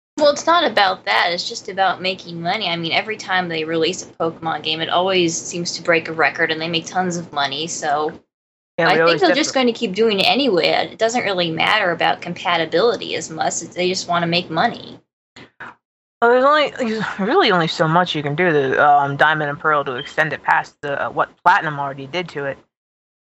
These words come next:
Speaker 2: Um, ob-, uh, obviously, uh, Heart Gold and Soul Silver kind of overreached, uh, what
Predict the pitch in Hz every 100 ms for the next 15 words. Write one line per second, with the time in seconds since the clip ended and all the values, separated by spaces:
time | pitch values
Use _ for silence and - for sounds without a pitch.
0 | _ _ - 170 165 160 156 151 143 156
1 | 156 - 165 160 156 143 147 - _ _
2 | - 160 160 156 147 160 151 143 143 -
3 | - 151 143 160 156 165 156 147 - 147
4 | 151 156 127 - 151 147 131 156 156 147
5 | 151 - - - - - - _ - -
6 | 151 143 143 143 143 165 147 143